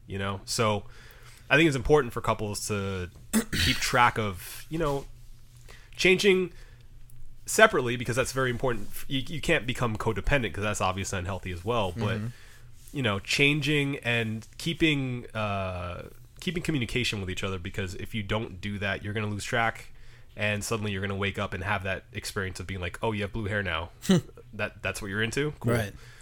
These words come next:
Speaker 1: Whereas
Speaker 2: Yeah.
Speaker 1: if you have that conversation, you're able to talk about these changes and, like,
Speaker 2: Mm-hmm.
Speaker 1: what they're into gradually, you're along for the ride.
Speaker 2: Right.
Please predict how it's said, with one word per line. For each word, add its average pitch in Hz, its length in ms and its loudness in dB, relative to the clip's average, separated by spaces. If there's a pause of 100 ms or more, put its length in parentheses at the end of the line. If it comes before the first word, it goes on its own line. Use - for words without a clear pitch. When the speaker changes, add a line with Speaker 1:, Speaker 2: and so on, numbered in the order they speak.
(160)
Speaker 1:
Whereas 185 340 8
Speaker 2:
Yeah. 135 60 2
Speaker 1:
if - 100 -4
you 123 80 4
have 147 140 8
that 127 100 2
conversation, 123 580 2
you're 104 120 0
able 104 180 0
to 92 140 -2
talk - 340 2
about 101 320 -4
these 104 180 -6
changes 92 440 -6
and, 95 120 -4
like, 107 140 0
Speaker 2:
Mm-hmm. 107 180 0
Speaker 1:
what 110 160 0
they're 104 140 0
into 104 480 -4 (420)
gradually, 127 520 4 (840)
you're 160 140 4
along 139 220 6
for - 80 -2
the 110 80 2
ride. 92 420 2
Speaker 2:
Right. 110 320 0